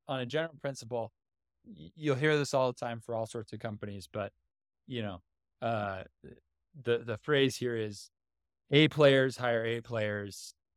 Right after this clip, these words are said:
uh, B players hire C players, and C players sink the ship. Um, so, so that's nice to say, uh, and it's kinda nice to repeat that,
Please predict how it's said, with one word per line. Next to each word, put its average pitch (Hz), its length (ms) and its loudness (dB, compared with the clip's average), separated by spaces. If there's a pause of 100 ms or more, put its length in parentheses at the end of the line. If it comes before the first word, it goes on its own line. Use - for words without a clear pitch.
(140)
uh, 101 360 -8
B 120 280 -6
players 107 440 -4
hire 101 240 -6
C 110 260 -8
players, 92 580 -8
and 95 120 -12
C 120 180 -4
players 98 400 -6
sink - 440 -10
the 98 80 -12
ship. - 240 -10 (840)
Um, 110 540 -2 (540)
so, 131 400 6 (440)
so 120 500 2 (460)
that's 139 240 2
nice 147 300 2
to 110 100 -8
say, 92 480 -2 (220)
uh, 120 40 -8
and 110 340 -6
it's 101 140 -12
kinda 110 200 -6
nice 101 280 -10
to - 120 -12
repeat 104 420 -10
that, 92 180 -6